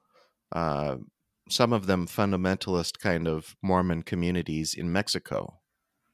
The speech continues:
which is kinda interesting, but that's, that's for another conversation. Six, the church reversed its prohibition on L G B T members and their families because God changes his mind. And seven, the church's growth has slowed,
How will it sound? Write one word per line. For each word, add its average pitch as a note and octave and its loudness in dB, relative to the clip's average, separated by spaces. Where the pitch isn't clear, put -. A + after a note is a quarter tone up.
which F2 -2
is E2+ -2
kinda D#2+ -2
interesting, D2 -6
but D2 -4
that's, - -8
that's - -6
for - -4
another D#2 -4
conversation. D2+ -4
Six, - 4
the A#2 0
church D#3+ 2
reversed B2 6
its A2 -2
prohibition A#2 4
on F#2+ 4
L G2+ 4
G G#2 0
B G2 2
T - -2
members G2+ 4
and F2 0
their F2 0
families A2+ 2
because F#2 -2
God F#2+ 0
changes G2 -2
his A2+ -4
mind. G2+ 0
And G3+ 2
seven, B2 4
the C#3+ 0
church's B2 2
growth G2+ 6
has G#2 2
slowed, F#2 4